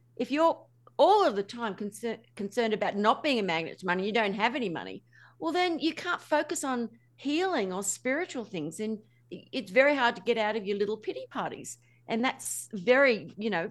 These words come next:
pity parties are depression. And that is when horrible things start happening in your body, because you can get sick and you can have different things happen.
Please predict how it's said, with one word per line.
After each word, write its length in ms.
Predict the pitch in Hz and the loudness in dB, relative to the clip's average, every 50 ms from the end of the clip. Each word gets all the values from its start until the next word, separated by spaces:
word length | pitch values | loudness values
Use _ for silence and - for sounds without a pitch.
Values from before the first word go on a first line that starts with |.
| - - | -4 -2
pity 200 | 320 302 311 294 | 0 2 2 2
parties 440 | 285 311 254 240 208 226 214 196 - - - | 2 4 2 2 2 0 -4 -6 -6 -2 0
are 80 | 202 | 0
depression. 560 | - 196 190 - 196 175 196 - 202 147 151 - _ _ - _ _ _ - | 0 0 -6 -4 -2 -2 -2 -2 -4 -8 -8 -8 _ _ -20 _ _ _ -2
And 200 | 226 220 220 240 | -2 0 2 2
that 100 | 254 254 | 2 2
is 180 | 277 - - 214 | 0 -2 -2 -2
when 340 | 233 220 214 208 208 196 - - - - _ _ _ _ _ _ _ _ _ _ _ _ _ _ - _ _ _ _ _ _ _ _ _ _ _ _ _ _ - - | -2 0 0 -2 -4 -6 -8 -12 -20 -20 _ _ _ _ _ _ _ _ _ _ _ _ _ _ -20 _ _ _ _ _ _ _ _ _ _ _ _ _ _ -14 -6
horrible 440 | - 202 247 285 330 320 214 202 190 | -2 2 6 6 6 6 6 2 -2
things 320 | - 233 208 202 185 - | -2 -2 -2 -2 -4 -4
start 300 | - 220 190 175 - - - _ _ _ _ _ _ _ _ _ _ - | -4 -2 -2 -2 -2 -4 -8 _ _ _ _ _ _ _ _ _ _ -6
happening 340 | 226 240 - - 208 202 196 | -4 -4 -4 -4 -4 -6 -6
in 100 | 185 185 | -4 -6
your 100 | 185 170 | -6 -4
body, 420 | 190 262 330 320 254 160 - - _ _ _ _ _ _ _ _ _ _ _ _ _ - | -2 0 2 2 2 2 0 -4 _ _ _ _ _ _ _ _ _ _ _ _ _ -14
because 360 | 220 - - 240 208 202 - | -10 -4 -4 -4 -4 -4 -6
you 80 | 202 180 | -8 -6
can 100 | 208 196 | -6 -4
get 200 | - - - - | -4 -4 -4 -2
sick 400 | - - - 320 320 - - 208 | -2 -2 0 -2 -4 -4 -6 -8
and 120 | 175 160 | -8 -8
you 60 | 139 | -8
can 140 | - 180 175 | -10 -10 -10
have 180 | 208 156 - - | -10 -10 -10 -12
different 280 | 196 196 190 165 - | -14 -12 -12 -12 -8
things 240 | - 247 240 240 233 | -6 -4 -4 -4 -4
happen. 300 | 285 220 208 - 208 190 | -4 -6 -6 -6 -10 -12